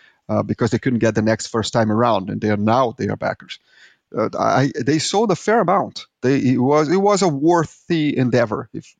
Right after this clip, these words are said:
but it's, surely it doesn't sell on the millions, right? It's, it's, it's still a niche proposition.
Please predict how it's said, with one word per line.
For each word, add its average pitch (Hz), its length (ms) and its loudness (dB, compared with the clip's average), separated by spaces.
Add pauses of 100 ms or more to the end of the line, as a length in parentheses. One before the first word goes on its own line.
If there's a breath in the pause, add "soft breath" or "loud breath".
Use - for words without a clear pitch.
but 127 120 2
it's, - 240 -2
surely 127 360 0
it 110 240 -2
doesn't 113 220 0
sell 110 180 0
on 98 80 -2
the 98 80 -4
millions, 113 480 -2
right? 107 260 0
It's, 101 200 -6
it's, 104 200 -10
it's 104 260 -8
still 123 240 -2
a 113 60 2
niche 110 300 -2
proposition. - 500 -8